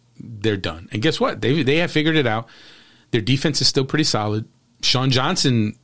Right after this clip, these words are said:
I don't think enough is said about the season Sean Johnson's had. I think Sean Johnson had himself a very, very good year.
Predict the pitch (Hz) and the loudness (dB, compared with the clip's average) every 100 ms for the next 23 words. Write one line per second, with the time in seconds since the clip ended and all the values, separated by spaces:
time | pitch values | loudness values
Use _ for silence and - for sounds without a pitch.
0 | _ _ _ - 131 180 - 147 127 104 | _ _ _ -6 -4 -2 0 0 0 0
1 | - 143 160 131 104 110 117 110 110 120 | 2 2 2 0 -2 -2 -2 -2 -2 -2
2 | 107 107 208 214 131 82 - 98 143 131 | -2 -2 -2 -4 -6 -8 -10 -4 -2 0
3 | 139 113 131 - 120 117 107 107 107 104 | 2 2 0 0 0 0 0 -2 -4 -2
4 | 120 123 113 113 123 113 110 123 175 | 0 2 2 2 0 0 0 2 0